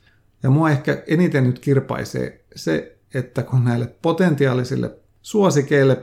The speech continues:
pitää antaa monoa jo parin pelin jälkeen, ennen kuin ne on ehtinyt kunnolla näyttää kynsiään.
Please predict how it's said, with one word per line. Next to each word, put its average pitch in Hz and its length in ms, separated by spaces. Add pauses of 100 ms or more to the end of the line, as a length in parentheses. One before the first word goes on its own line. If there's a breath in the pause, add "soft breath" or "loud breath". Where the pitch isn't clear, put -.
(200)
pitää 139 300
antaa 135 400
monoa 139 380
jo 175 100
parin 151 320
pelin 117 280
jälkeen, 127 520
ennen 170 240
kuin 180 120
ne 156 100
on 147 80
ehtinyt 127 440
kunnolla 156 400
näyttää 123 340
kynsiään. 117 680